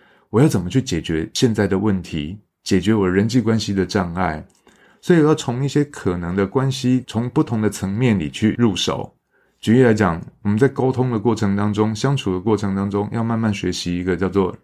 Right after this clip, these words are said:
人际界限的设定，要让对方知道我的底线在哪里，这是你不可逾越的，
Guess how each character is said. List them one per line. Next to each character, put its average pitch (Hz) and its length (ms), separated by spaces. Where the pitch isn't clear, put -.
人 98 180
际 113 180
界 104 180
限 95 220
的 82 100
设 92 200
定， 87 240
要 160 120
让 170 180
对 147 140
方 139 180
知 131 140
道 123 140
我 87 140
的 85 80
底 82 220
线 104 240
在 95 200
哪 80 240
里， 85 280
这 139 140
是 120 160
你 90 120
不 98 120
可 82 200
逾 76 220
越 107 260
的， - 280